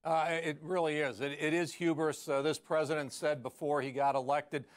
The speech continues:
that the world will see America differently, especially the Muslim world, uh, because, you know, I lived in a Muslim country. That says everybody who came before him, everybody in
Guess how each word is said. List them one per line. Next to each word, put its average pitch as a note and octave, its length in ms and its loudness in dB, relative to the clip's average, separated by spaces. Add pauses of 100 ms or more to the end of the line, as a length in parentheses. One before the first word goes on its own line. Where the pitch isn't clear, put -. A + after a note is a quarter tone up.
(220)
that D#3 160 0
the D#3 80 -2
world F3+ 480 2
will E3+ 120 -2
see D#3 420 -6 (500)
America D3+ 480 0
differently, A#2+ 540 -4
especially F3+ 720 -2
the C#3 100 -2
Muslim C3+ 720 -2
world, C3 380 0 (380)
uh, - 80 -8
because, D3+ 420 -2 (640)
you C#3+ 80 -6
know, D3+ 60 0
I D#3 160 0
lived D#3 380 -2
in C#3+ 100 -2
a C#3 60 -6
Muslim C#3+ 360 -2
country. C#3 360 -6
That F#3+ 160 0
says D#3 280 0 (120)
everybody G#3 420 0
who E3+ 140 -2
came F#3+ 280 -6
before D#3+ 420 -2
him, D3+ 180 -4 (340)
everybody F#3+ 800 0
in C3 320 -6